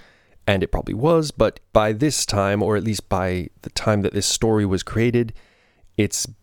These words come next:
become a prohibition against walking on beans, apparently. So the Pythagoreans turn at bay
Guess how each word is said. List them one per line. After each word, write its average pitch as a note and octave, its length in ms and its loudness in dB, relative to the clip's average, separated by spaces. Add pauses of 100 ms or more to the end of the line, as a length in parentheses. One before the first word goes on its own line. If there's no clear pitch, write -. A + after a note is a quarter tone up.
(140)
become G2+ 720 0
a G2+ 80 0
prohibition G2 760 0
against F#2+ 580 -2
walking G#2+ 540 -2
on F2 220 -2
beans, E2 460 -2 (100)
apparently. C#2 680 -4 (440)
So - 160 -2
the F#2+ 100 0
Pythagoreans A2+ 640 2
turn D#3+ 240 2
at G#2+ 140 -4
bay E2+ 340 -2